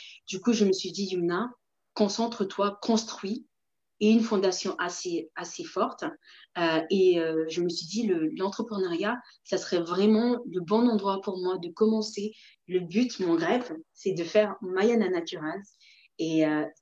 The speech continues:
que, que Dieu me, me permette de réussir, utiliser les fonds de Mayana Natural et réinvestir sur des activités pour, pour, euh,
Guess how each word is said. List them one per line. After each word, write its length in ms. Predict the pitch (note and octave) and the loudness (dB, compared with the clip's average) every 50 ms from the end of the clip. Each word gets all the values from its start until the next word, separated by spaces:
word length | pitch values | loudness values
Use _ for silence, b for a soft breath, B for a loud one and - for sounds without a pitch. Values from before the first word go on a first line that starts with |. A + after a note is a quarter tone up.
| - - | -2 -2
que, 180 | F#3 F3 E3+ - | -2 -2 -2 -4
que 100 | - F#3 | -4 -4
Dieu 180 | D#3+ F#3 G3+ | 2 2 2
me, 320 | G3+ F#3+ F#3 E3+ E3 D#3+ E3 | 2 4 2 2 2 0 -2
me 140 | E3+ F3 E3+ | -2 -4 -4
permette 460 | E3 - F3 E3+ F3 F#3+ F#3+ F#3+ - | -4 -4 -6 -4 -4 -4 -6 -4 -6
de 180 | D#3+ D#3+ E3 D#3+ | -6 -6 -6 -6
réussir, 600 | D#3 F3+ G#3 G#3+ G#3 G#3+ - - - F#3 G3+ B3+ B3 b b b b b _ - | -2 2 2 2 2 0 -8 -12 -10 -8 -8 -10 -10 b b b b b _ 0
utiliser 460 | A3+ B3 B3 - C4 A3+ G#3 - A#3 G#3+ | 0 0 2 4 2 2 4 4 4 4
les 140 | G3+ G3 | 4 2
fonds 260 | G3 - - B3+ C4 B3+ | 0 -2 -2 0 2 4
de 80 | A#3 | 4
Mayana 380 | G3+ F#3+ F3+ F3+ E3+ F3 E3+ E3 | 2 2 2 0 0 0 2 2
Natural 580 | E3+ E3 D#3+ - F#3 E3 D#3+ E3 F3+ G3+ A#3 A#3 b b b b b - | 0 0 -2 -4 -8 -8 -6 -4 -2 -2 -4 -4 b b b b b -8
et 100 | - F3 | -6 -4
réinvestir 680 | D#3+ E3 F#3+ G#3+ A3 G#3+ G3+ G3 F#3+ - - - G#3 G3+ | 0 2 4 4 4 4 4 2 0 0 2 0 0 0
sur 240 | - - - F3 E3+ | 0 -8 -8 -6 -6
des 200 | D#3+ D#3 D#3+ G3+ | -4 -4 -4 -4
activités 720 | G3 G3 - - A3+ G#3+ G#3+ G#3 - - - E3 - G3 - - | -4 -4 -4 -4 -2 -2 -2 -4 -4 -4 -2 -2 -2 -4 -6 -10
pour, 240 | F3 D3+ D#3 D3+ D3+ B B B B B B _ | -8 -4 -4 -4 -6 B B B B B B _
pour, 280 | - - F3+ E3+ E3 E3 | -8 -4 -4 -2 0 2
euh, 360 | D#3+ D#3+ D#3 D3+ D3+ C#3+ D3 | 2 4 4 2 0 -2 -2